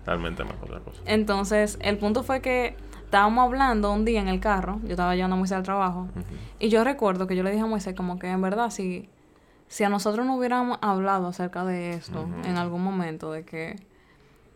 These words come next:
Speaker 2: o sea, por la forma en la que tuvimos crianza diferente, íbamos a poder tener choque, porque obviamente somos dos personas diferentes,
Speaker 1: Sí.
Speaker 2: que nacieron en dos ciudades diferentes,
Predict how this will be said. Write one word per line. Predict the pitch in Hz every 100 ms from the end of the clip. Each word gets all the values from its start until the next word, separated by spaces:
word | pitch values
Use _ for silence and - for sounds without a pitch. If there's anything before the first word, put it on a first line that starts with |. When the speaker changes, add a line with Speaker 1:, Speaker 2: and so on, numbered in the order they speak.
| _ _ _ _ _
Speaker 2:
o | -
sea, | 185 180 170 165 156 - _ _ _ _ - _ _ - _ _ _ _ -
por | 208
la | 202
forma | 196 202
en | 233
la | 240
que | 226 214 208
tuvimos | - 190 196
crianza | 202 208 196 196 214
diferente, | 208 208 202 190 175 175 170 -
íbamos | 180 185 190
a |
poder | 190 196
tener | 202 214
choque, | 208 185 180
porque | 175 180 175 165 -
obviamente | - 175 208 208 185 170
somos | 175 170
dos | 160 170
personas | - 220 208
diferentes, | 214 233 233 202 196 190
Speaker 1:
Sí. | 190 170 165 - -
Speaker 2:
que | - 180 175 175
nacieron | 185 185 185 190
en | 170
dos | 165
ciudades | 165 190 196 208
diferentes, | 214 214 240 208 196 180 185